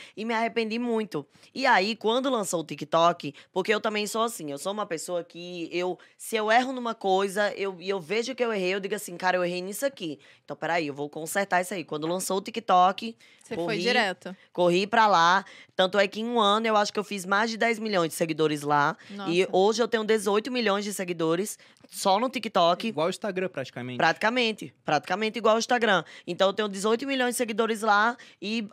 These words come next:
Speaker 1: amo lá, posto e fico assim, fico alimentando, aprendo umas dancinhas. Então assim, eu acho, cara, se eu sou um produto da internet, eu tenho que estudar o que tá acontecendo
Speaker 2: Com
Speaker 1: na
Speaker 2: certeza,
Speaker 1: internet. É
Speaker 2: aham.
Speaker 1: igual um, um, um, um médico. Todo ano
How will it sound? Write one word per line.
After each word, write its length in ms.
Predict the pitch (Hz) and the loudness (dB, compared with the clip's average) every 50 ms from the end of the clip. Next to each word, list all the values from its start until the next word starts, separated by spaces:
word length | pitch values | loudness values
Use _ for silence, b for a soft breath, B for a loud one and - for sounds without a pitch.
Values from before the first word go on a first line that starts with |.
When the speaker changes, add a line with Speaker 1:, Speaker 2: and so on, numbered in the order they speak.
| - | -4
Speaker 1:
amo 400 | 185 202 214 226 254 277 269 262 | -2 0 0 0 0 0 0 2
lá, 260 | 226 196 190 202 226 233 | 2 4 4 4 4 2
posto 560 | - - 208 196 202 220 240 254 - - 240 | 2 4 4 6 6 6 4 2 0 -2 -4
e 120 | 254 254 240 | -4 -4 -6
fico 260 | 240 240 226 - 262 | -8 -10 -4 -2 -2
assim, 340 | 262 - - 240 196 160 143 | -2 -2 -4 -6 -6 -6 -6
fico 220 | - 175 170 - 202 | -6 -8 -4 -2 -2
alimentando, 540 | 220 226 240 233 233 - 185 208 233 240 | -2 -2 -2 -4 0 0 0 0 2 0
aprendo 340 | 226 202 - 196 214 220 214 | 0 0 0 -2 -2 -2 -2
umas 200 | 214 220 226 190 | -4 -6 -6 -6
dancinhas. 680 | 180 214 214 196 - - - 180 190 208 233 254 247 226 B B B B B | -6 -8 -8 -8 -8 -8 -8 -8 -6 -4 -4 -4 -4 -6 B B B B B
Então 220 | 190 196 277 277 | -4 -2 0 0
assim, 180 | 277 277 262 233 | 0 -2 -4 -4
eu 80 | 208 208 | -2 0
acho, 200 | 202 202 - - | 0 0 0 0
cara, 240 | 285 262 233 185 170 | 0 2 2 2 2
se 100 | - 240 | 2 0
eu 80 | 247 240 | 0 2
sou 140 | - 247 220 | 2 -2 -2
um 40 | 202 | 0
produto 320 | 190 175 165 156 156 147 | 0 0 0 0 -2 -2
da 100 | 151 143 | -2 -2
internet, 640 | 143 139 - 147 139 196 220 247 233 - - 143 135 B B B B B | -2 -4 -8 -4 0 2 4 4 2 2 -2 -8 -12 B B B B B
eu 100 | - 175 165 | -4 -4 -2
tenho 160 | - 147 139 | -2 -6 -6
que 60 | - | -6
estudar 360 | - - - - - 453 466 349 | -10 -10 -10 -4 0 2 2 2
o 60 | 185 | 2
que 80 | - - | 0 0
tá 100 | - 160 | -2 -2
acontecendo 500 | 147 165 147 151 160 143 - 151 143 131 | -2 -2 -4 -4 -4 -4 -4 -8 -8 -6
Speaker 2:
Com 60 | 131 | -6
Speaker 1:
na 100 | 143 143 | -6 -4
Speaker 2:
certeza, 180 | 147 131 147 147 | -4 -4 -4 -4
Speaker 1:
internet. 320 | 147 143 139 139 143 - | -2 -2 -4 -4 -4 -4
É 60 | 143 143 | -6 -4
Speaker 2:
aham. 80 | - | 0
Speaker 1:
igual 340 | - 156 151 156 165 190 240 | 2 4 4 6 6 4 4
um, 280 | 294 311 320 311 294 233 | 2 0 -2 -2 -4 -6
um, 880 | 147 160 180 170 165 160 156 151 135 139 156 156 151 147 139 131 131 - | -6 -6 -6 -6 -6 -8 -10 -12 -12 -14 -14 -12 -12 -12 -12 -12 -14 -14
um, 80 | 160 180 | -12 -12
um 40 | 185 | -4
médico. 540 | 185 180 175 165 156 139 139 - - 139 135 | -2 0 0 0 0 -2 -6 -12 -14 -16 -12
Todo 440 | - - 185 190 196 202 - 285 277 | -8 -6 -4 -4 -4 -6 -2 0 2
ano 520 | 220 196 202 214 240 277 302 320 330 311 | 2 2 2 2 2 0 0 -2 -4 -6